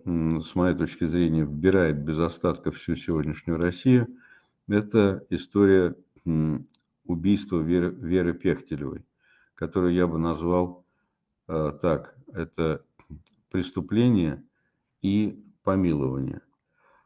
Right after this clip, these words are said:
Э, ну, история, я думаю, многим известна. В деталях я не хочу её рассказывать, но в целом, м, чтобы всё-таки было понятно, о чём идёт речь, это, э, убийство состоялось в январе,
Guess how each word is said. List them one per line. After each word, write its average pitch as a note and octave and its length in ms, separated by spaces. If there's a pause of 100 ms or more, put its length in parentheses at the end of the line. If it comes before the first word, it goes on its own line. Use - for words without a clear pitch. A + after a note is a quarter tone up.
(220)
Э, D2+ 400 (340)
ну, B2+ 320
история, G#2 520 (180)
я F#2+ 220
думаю, G2+ 260
многим F#2 460
известна. B2 400
В E2+ 280
деталях G#2 520
я E2 140
не D#2+ 80
хочу G2+ 320
её A#2+ 180
рассказывать, F#2 640
но F#2+ 140
в - 60
целом, G#2+ 500 (240)
м, E2 400
чтобы E2+ 280
всё-таки F2 500 (720)
было F2 240
понятно, F2+ 520
о D#2+ 40
чём E2 300
идёт F2 220
речь, B2 280 (680)
это, F#2 600
э, C3 60
убийство F2 720
состоялось E2+ 800
в E2 40
январе, F2+ 580